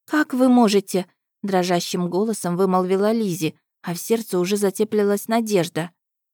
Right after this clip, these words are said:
Мама угасала с каждым днем, и даже лекарство почти перестало помогать. "Я многое могу", загадочно улыбнулась женщина.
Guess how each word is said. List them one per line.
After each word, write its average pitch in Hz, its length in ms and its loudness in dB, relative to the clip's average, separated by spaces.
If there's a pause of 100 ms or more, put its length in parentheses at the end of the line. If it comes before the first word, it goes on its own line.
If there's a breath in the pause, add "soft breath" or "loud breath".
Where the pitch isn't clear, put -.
(320)
Мама 202 380 2
угасала 190 560 0
с - 80 -8
каждым 214 440 -2
днем, 202 380 -2 (320 soft breath)
и 240 100 0
даже 226 280 0
лекарство 240 520 -2
почти - 380 -4
перестало 185 540 -2
помогать. 190 720 -4 (800)
"Я 156 360 -2
многое 220 680 0
могу", 170 540 -2 (400)
загадочно 180 760 0
улыбнулась 185 580 2
женщина. 175 720 -6